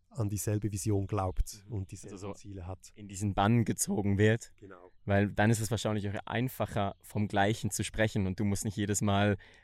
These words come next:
Speaker 2: den Auftrag wieder von Anfang an erklären und sagen, was jetzt genau so Sache sein soll.
Speaker 1: Genau, auf jeden Fall. Und deshalb das Wichtigste ist einfach, diese Philosophie,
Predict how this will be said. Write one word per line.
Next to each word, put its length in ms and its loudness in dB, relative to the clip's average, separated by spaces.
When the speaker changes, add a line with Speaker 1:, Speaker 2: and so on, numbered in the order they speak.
Speaker 2:
den 80 -4
Auftrag 400 0
wieder 160 0
von 140 -2
Anfang 320 0
an 160 0
erklären 440 0
und 80 -4
sagen, 320 2
was 140 -2
jetzt 140 -12
genau 260 2
so 140 0
Sache 440 0
sein 280 0
soll. 280 -2
Speaker 1:
Genau, 240 0
auf 100 -2
jeden 160 4
Fall. 240 0
Und 160 -4
deshalb 340 4
das 240 -4
Wichtigste 440 0
ist 100 0
einfach, 300 -2
diese 520 -4
Philosophie, 880 -2